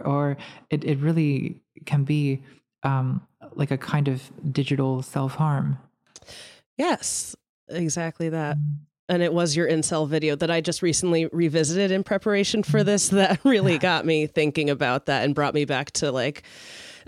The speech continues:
Speaker 2: in lockdown. I really went there. And also after the insurrection,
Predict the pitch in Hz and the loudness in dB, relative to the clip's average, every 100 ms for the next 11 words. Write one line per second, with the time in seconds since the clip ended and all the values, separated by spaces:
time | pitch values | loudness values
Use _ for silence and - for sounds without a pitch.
0 | - 202 185 156 151 - 120 - 196 175 | 0 2 4 2 2 0 -2 0 0 2
1 | 185 175 160 143 - 160 170 151 156 147 | 4 4 2 0 -2 -2 0 0 0 0
2 | 139 - - 233 247 202 208 208 165 165 | 0 -4 -2 0 2 2 2 2 2 0
3 | - 180 160 127 151 139 139 123 147 - | 0 0 0 2 0 0 -2 -2 -2 -4
4 | 160 185 180 | -2 -4 -6